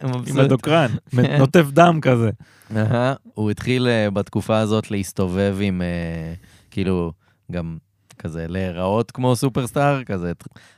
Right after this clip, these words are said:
Speaker 1: עשה לעצמו כזה זקן צרפתי, <laughs> אה, התחיל להסתובב עם כובע רחב שוליים,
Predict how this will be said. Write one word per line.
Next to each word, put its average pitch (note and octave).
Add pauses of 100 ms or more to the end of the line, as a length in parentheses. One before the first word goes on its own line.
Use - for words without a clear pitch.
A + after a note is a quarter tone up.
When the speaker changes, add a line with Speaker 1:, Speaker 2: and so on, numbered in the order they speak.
Speaker 1:
עשה G2
לעצמו F#2+
כזה F2+
זקן F2
צרפתי, C3
<laughs> -
אה, F#2+ (720)
התחיל G2
להסתובב F#2+
עם F#2+
כובע G2+
רחב F2+
שוליים, A#2